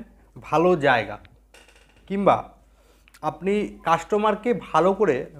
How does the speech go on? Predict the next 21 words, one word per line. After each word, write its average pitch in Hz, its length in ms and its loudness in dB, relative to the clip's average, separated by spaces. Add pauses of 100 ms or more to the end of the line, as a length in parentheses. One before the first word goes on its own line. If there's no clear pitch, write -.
(160)
বুঝাতে 185 420 2
পারছেন 139 380 0
না, 101 160 -12 (880)
কাস্টমার 185 480 0
আপনার 180 320 0
থেকে 190 260 -6
মাল 160 320 2
না 156 200 2
নিয়েই 208 360 2
চলে 156 260 0
যাচ্ছে। 107 320 -12 (1400)
বিজনেস 180 560 0
করতে 202 300 0
করতে 190 320 0 (680)
আপনি 185 360 -4 (1200)
ভালো 165 320 4 (520)
অনেক 196 260 2 (800)
অর্থ 180 300 0
ক্ষতির 208 380 -4
শিকার 156 280 -2
হচ্ছেন। 113 340 -8